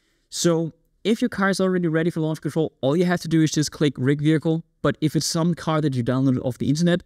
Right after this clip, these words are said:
odds are that it won't work right away with launch control. But go watch this video to check out how to prepare your car for launch control. If you have a car that's already prepared,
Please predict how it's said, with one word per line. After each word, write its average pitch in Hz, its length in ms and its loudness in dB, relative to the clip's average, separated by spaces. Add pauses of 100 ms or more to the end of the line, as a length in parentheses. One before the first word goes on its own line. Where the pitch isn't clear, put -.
(100)
odds 147 300 0
are 135 180 0
that 127 140 2
it 123 60 4
won't 127 360 0
work 123 420 0
right 123 300 0
away 170 360 0
with 139 320 -4
launch 139 260 -2
control. 165 360 -2 (300)
But 151 100 -6
go 220 100 0
watch 240 240 0
this 220 140 -2
video 202 280 0
to 170 220 -2
check 175 280 -2
out 151 240 -2 (120)
how 156 340 -2
to 147 220 0
prepare 131 560 -4
your 120 300 0
car 120 320 -2
for 117 120 -6
launch 113 180 0
control. - 340 -10 (480)
If 156 140 2
you 170 60 2
have 170 120 0
a 190 60 -2
car 180 180 -2
that's 180 180 0
already 170 280 0
prepared, 156 420 0